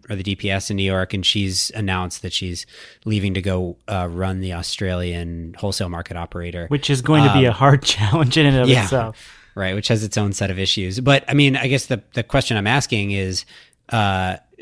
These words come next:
Speaker 1: do you think she intended this whole time to say, "I'm gonna get as much done in three years as possible," and, and then, you know, go move down under? Or, uh, was there something else going on that, that led her to say, "Okay, you know,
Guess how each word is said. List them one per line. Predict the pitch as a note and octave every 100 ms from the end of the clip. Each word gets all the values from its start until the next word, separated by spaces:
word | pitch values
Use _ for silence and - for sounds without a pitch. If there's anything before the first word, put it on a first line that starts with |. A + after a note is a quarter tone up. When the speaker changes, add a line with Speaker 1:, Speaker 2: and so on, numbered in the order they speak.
| A#2+ B2
Speaker 1:
do | A2+
you | C3+
think | C#3+
she | A#2+ B2+
intended | G#2 A#2 A#2 A2+
this | G2 F#2+
whole | G2+
time | F#2 A2+ A2+ G2+
to |
say, | F#2 G2
"I'm | F#2+
gonna | G#2
get | G2+ F#2+
as | G2
much | G#2 -
done | G#2+ G2
in | F#2+
three | F2+ G2+
years | F#2+ F#2 F2
as | F2+
possible," | - G2 F#2+ - F#2 F#2+
and, | F#2+ F#2 F2 E2+ - - _ _
and | - G2
then, | F2+ F2 - _
you | -
know, | G2 F2+
go | F#2+
move | F2+ F2+ F2+
down | F#2 F2+
under? | F#2 F#2+ E2+ F2 - _ _ _
Or, | B2+ B2+ B2 A#2 G#2+ G2+ G2 - _ _ _ _ _
uh, | A2+ G2 G#2
was | A#2+
there | A2+
something | G#2 A2+ G#2
else | F#2+ F#2+
going | - F#2 F#2+
on | F#2+ F#2
that, | F#2 F#2+
that | A2+ G2+ G2
led | G2
her | F#2
to | F2+
say, | - G2 F2+
"Okay, | F#2 - F2+ F2+ G2
you | - G2+ F#2
know, | F2